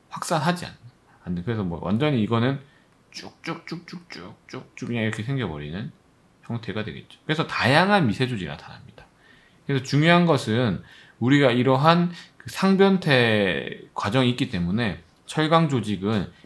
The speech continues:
미세 조직이 엄청나게 다양하게 나타날 수밖에 없습니다. 왜냐하면 원래는 이 오스나이트를 가지고 있는데 이게 상변태를 하면서 온도에 따라서 온도가 상대적으로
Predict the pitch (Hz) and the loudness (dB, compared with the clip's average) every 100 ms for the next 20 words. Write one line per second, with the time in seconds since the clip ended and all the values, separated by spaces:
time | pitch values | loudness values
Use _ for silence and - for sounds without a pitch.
0 | _ 107 113 156 160 156 139 127 113 131 | _ -4 0 2 2 0 0 0 0 0
1 | 165 - 180 165 120 - 95 123 127 92 | -2 0 2 2 0 -2 2 4 4 2
2 | 92 131 95 - 110 95 - 95 - - | -2 -4 -4 -6 -8 -8 -8 -8 -8 -12
3 | 67 - - - - _ 107 135 131 107 | -14 -14 -16 -18 -20 _ 2 4 4 2
4 | 98 131 175 160 113 170 196 - _ 107 | 2 4 4 4 2 0 -4 -12 _ 0
5 | 107 107 160 156 156 147 - 117 110 101 | 0 0 -2 0 0 0 -4 -4 -4 -6
6 | 120 107 80 80 80 98 107 82 - - | -4 -6 -6 -6 -4 -2 -2 -4 -14 -20
7 | - 110 135 - 190 208 202 - 127 120 | -8 -4 -4 -2 0 2 2 0 -2 -2
8 | 160 120 85 85 107 147 - _ _ _ | -2 -2 -4 -4 -4 -4 -12 _ _ _
9 | _ _ _ - - - - 160 180 160 | _ _ _ -18 -18 -10 0 2 6 6
10 | 117 107 87 87 117 101 156 175 160 151 | 4 2 0 0 -2 0 2 2 2 0
11 | - 185 180 196 175 127 104 107 143 | -2 -4 0 0 2 0 0 0 -2